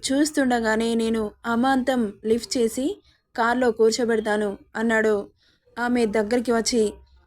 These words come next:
ఒక్కసారిగా గుడ్లు పెద్దవి చేసుకొని చూస్తూ ఉంది వైషు. "నా గురించి నీకు already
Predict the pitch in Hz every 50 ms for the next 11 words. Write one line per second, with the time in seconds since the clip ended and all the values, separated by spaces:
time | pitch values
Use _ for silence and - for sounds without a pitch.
0 | _ _ _ - 240 - - - 285 285 - 285 254 247 233 247 240 233 220 208
1 | 233 220 226 254 247 240 - 226 214 214 262 269 262 - 262 240 - - 247 233
2 | 233 220 208 - 226 240 247 - 262 233 233 220 220 214 214 208 214 - 226 220
3 | 214 208 214 - _ _ _ _ _ _ _ _ _ - 233 247 254 240 214 240
4 | 240 262 254 247 - 262 254 247 226 247 240 233 214 - - 208 208 220 226 254
5 | 247 247 247